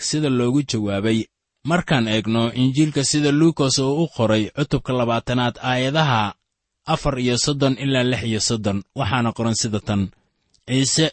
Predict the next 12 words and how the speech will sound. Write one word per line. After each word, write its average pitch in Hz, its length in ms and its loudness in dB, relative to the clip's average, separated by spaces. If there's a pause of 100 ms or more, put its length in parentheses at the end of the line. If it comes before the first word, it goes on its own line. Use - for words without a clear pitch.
wuxuu 151 300 0
ku - 140 2
yidhi, 110 360 2 (540)
"Wiilashii 151 520 4
wakhtigan 107 760 0 (500)
waa 139 200 0
guursadaan, 107 760 0 (300)
guurna 127 540 0 (100)
waa 127 180 0
la 120 160 0
siiyaa, 101 560 -4
laakiin 117 580 -2